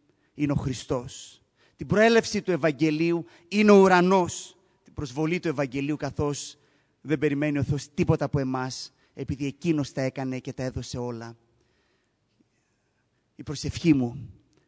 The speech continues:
καθώς κλείνουμε, είναι να αφήσουμε στην άκρη τις ανθρώπινες προσπάθειες και να ακούσουμε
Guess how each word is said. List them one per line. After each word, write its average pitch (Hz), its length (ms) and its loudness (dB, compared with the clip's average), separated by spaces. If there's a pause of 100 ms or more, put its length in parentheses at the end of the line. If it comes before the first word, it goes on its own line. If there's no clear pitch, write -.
(100)
καθώς 139 360 -12
κλείνουμε, 131 420 -2
είναι 123 380 -4 (1500)
να 143 260 -6
αφήσουμε 208 840 -2 (180)
στην 147 380 -6
άκρη 135 500 -8 (1600)
τις 147 260 -10
ανθρώπινες 165 960 -4 (160)
προσπάθειες - 1000 -6 (600)
και 147 120 -2
να 131 100 -4
ακούσουμε 123 760 -6